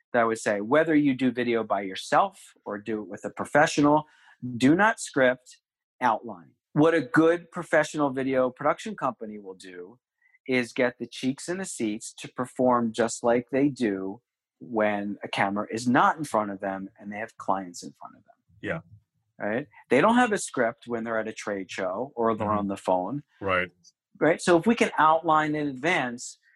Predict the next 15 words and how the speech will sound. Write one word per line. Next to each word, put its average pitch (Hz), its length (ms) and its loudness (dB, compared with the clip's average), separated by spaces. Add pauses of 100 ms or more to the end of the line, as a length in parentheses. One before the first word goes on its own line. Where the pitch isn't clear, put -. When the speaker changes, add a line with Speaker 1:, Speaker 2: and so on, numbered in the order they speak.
(140)
Speaker 1:
we 135 80 -4
have 127 100 -4
a 123 40 -8
direction 120 520 2
of, 113 240 -6 (140)
of 107 180 -6
knowing 101 300 -2
where 95 140 0
they're 87 120 -2
going 92 340 0
and 95 100 0
they 92 80 2
can 95 160 -2
perform. 82 440 -2 (520)
Um, 139 500 4